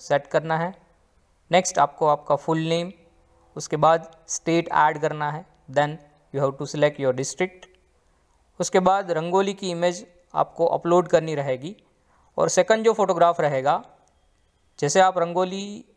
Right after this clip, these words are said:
बना रहे हैं वैसा फोटोग्राफ आपको यहाँ पर सेकंड फोटोग्राफ के तौर पर अपलोड करना रहेगा। इमेज साइज आपको यहाँ पर दिखाई गई है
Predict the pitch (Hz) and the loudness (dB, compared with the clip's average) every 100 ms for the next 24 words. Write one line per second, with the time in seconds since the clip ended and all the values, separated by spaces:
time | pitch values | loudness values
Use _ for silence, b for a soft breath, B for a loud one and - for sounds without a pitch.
0 | - 147 175 180 160 156 139 127 123 139 | -6 0 2 4 2 0 -4 -8 -6 -6
1 | 147 175 165 156 139 127 160 - - b | -2 0 0 -2 -2 2 2 0 -10 b
2 | b b - - - 151 127 120 - 190 | b b -4 -4 -2 -4 -2 -4 -4 -4
3 | - 143 165 165 147 139 123 120 135 - | -2 -2 -2 -2 -4 0 0 0 -2 0
4 | 120 - 254 - _ - - 143 196 - | 0 2 -4 -4 _ -10 -8 -4 -4 0
5 | 127 120 113 110 104 113 _ _ _ _ | -2 0 -2 -4 -8 -14 _ _ _ _
6 | _ _ _ _ _ _ _ _ - 190 | _ _ _ _ _ _ _ _ 0 4
7 | 226 233 220 214 196 - 196 180 175 180 | 6 6 4 4 0 -2 0 2 2 0
8 | 165 156 170 165 156 143 131 123 165 | -2 0 2 2 -2 -8 -8 -6 -8